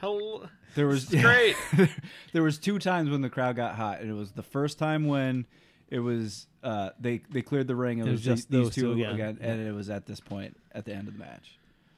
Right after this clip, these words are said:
Speaker 1: So Michaels gets hung over the top and looks like he's been eliminated. Bulldog thinks he's won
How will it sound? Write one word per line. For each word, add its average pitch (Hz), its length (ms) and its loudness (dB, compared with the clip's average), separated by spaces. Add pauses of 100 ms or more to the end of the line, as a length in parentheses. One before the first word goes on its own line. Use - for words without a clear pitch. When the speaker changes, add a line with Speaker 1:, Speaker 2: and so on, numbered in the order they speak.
(200)
Speaker 1:
So 180 600 2
Michaels 160 800 4
gets 143 240 0
hung 156 200 2
over 147 200 2
the 131 100 0
top 165 460 2
and 123 260 -2
looks 156 240 -2
like 151 160 -2
he's 135 160 -4
been 113 140 -6
eliminated. 113 580 -4
Bulldog 135 560 -2
thinks 113 280 -8
he's 87 260 -12 (100)
won 104 500 -10